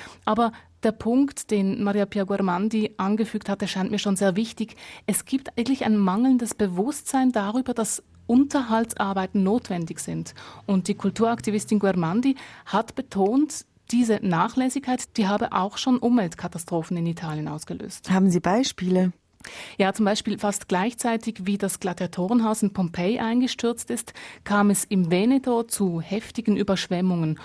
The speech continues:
Speaker 1: Und die sind offenbar darauf zurückzuführen, dass eben die Entwässerungskanäle, die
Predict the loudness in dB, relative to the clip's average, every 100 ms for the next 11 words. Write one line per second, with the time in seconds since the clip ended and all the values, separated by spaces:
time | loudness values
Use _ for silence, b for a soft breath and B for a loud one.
0 | B -2 0 2 4 2 2 2 2 2
1 | 0 2 -2 -2 -4 -4 -4 -4 0 4
2 | 4 2 2 2 2 0 0 0 0 0
3 | 0 0 0 -2 0 2 2 0 0 0
4 | 0 -2